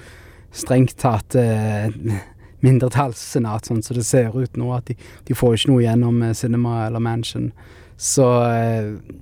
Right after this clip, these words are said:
eh, ja, enten må de vinne fire nye seter,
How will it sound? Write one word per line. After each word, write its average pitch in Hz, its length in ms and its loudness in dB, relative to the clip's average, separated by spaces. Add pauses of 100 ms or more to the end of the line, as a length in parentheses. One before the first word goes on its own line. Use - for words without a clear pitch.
(100)
eh, 104 320 -8 (480)
ja, 123 200 0 (440)
enten 127 360 2
må 131 160 6
de 127 120 4
vinne 120 720 0
fire 127 460 2
nye 127 280 6
seter, 127 800 0